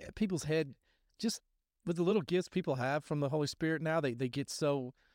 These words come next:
um, so high and mighty and, and full of themselves. It, it's, it's hard to,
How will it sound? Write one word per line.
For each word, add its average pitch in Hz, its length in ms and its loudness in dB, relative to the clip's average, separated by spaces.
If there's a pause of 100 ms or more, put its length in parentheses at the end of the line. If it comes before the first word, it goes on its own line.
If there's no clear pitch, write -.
(340)
um, 127 680 -2
so - 240 -2
high 147 360 -2
and 139 120 0
mighty 143 460 2
and, 127 140 -2
and 123 340 -6
full 160 200 2
of 143 40 0
themselves. 131 500 0
It, 113 120 -6
it's, 123 180 -6
it's 131 160 -10
hard 139 220 0
to, 117 160 -2